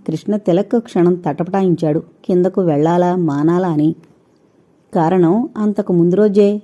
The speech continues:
శ్రీపతిరావు గారు, ఆయన భార్య పద్మావతమ్మ ఇద్దరు కొడుక్కి సంబంధం చూడ్డానికి రాఘవరావు గారింటికి వెళ్ళడం. "ఆ అమ్మాయి మాకు నచ్చింది, నువ్వు వెళ్ళి చూసిరా" అని ఆయన అంటున్నారు కొడుకుని.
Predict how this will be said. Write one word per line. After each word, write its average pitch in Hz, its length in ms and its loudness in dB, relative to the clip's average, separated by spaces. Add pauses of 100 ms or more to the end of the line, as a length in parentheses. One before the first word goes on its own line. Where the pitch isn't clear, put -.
శ్రీపతిరావు 233 680 2
గారు, 214 360 2 (100)
ఆయన 185 280 0
భార్య 165 380 0
పద్మావతమ్మ 190 880 -2 (500)
ఇద్దరు 170 480 0 (100)
కొడుక్కి 208 340 2
సంబంధం 214 500 0
చూడ్డానికి 190 800 0 (160)
రాఘవరావు 196 580 0
గారింటికి 180 420 0
వెళ్ళడం. 143 380 -2 (1000)
"ఆ 185 40 2
అమ్మాయి 170 380 4
మాకు 214 300 2
నచ్చింది, 165 440 2 (200)
నువ్వు 185 180 4
వెళ్ళి 196 260 2
చూసిరా" 170 320 0 (220)
అని 175 420 2
ఆయన 165 220 0
అంటున్నారు 170 420 -2
కొడుకుని. 156 440 -2